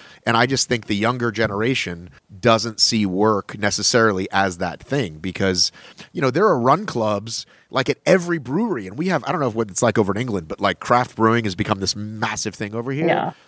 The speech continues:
Speaker 2: yeah.
Speaker 1: Every brewery has a Monday night run. And
Speaker 2: Yeah.
Speaker 1: I think that used to be maybe more how people played, like, softball or volleyball or
Speaker 2: Mm-hmm.
Speaker 1: whatever those little,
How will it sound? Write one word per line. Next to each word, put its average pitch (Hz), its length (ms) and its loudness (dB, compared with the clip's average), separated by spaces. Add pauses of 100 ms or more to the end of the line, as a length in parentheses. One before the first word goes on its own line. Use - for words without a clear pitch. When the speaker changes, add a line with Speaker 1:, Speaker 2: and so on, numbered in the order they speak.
(160)
Speaker 2:
yeah. 196 200 2
Speaker 1:
Every 214 200 -4
brewery 175 420 2
has 123 140 0
a 127 40 -2
Monday 139 300 -6
night 143 260 -2
run. 113 580 -2
And 110 320 -6 (140)
Speaker 2:
Yeah. 180 280 4 (140)
Speaker 1:
I 139 100 0
think 147 200 -2
that 139 160 -2
used 156 240 0
to 147 60 -8
be 131 180 4 (160)
maybe 123 440 -2
more 120 280 -2
how 107 160 0
people 117 280 -2
played, 113 280 -2
like, 95 160 -6
softball 113 680 -2
or 90 100 -4
volleyball 110 520 -2
or - 60 4
Speaker 2:
Mm-hmm. 139 100 4
Speaker 1:
whatever 160 240 4
those 107 240 -2
little, 104 280 -2